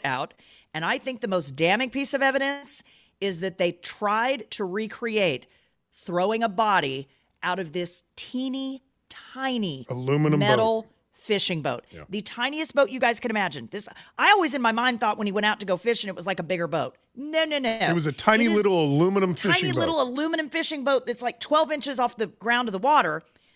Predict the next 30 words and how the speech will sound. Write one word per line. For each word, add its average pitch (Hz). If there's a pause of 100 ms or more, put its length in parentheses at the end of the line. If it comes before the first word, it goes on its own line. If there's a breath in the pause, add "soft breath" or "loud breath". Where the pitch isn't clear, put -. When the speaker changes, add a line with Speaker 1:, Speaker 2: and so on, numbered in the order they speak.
Speaker 1:
They 208
tried 262
to 302
recreate 277
hauling 233
something 196
one 180
hundred 233
pounds 214
out 202
of 196
that 190
boat. 165 (420 soft breath)
The 170
boat 190 (200)
tipped 214
over 165 (400)
every 190 (220)
single 165 (180)
time. 117 (180)
Speaker 2:
And 147
the 139
judge 151
would 127
not 131
allow 147
that 117
video 147
evidence 127
in 120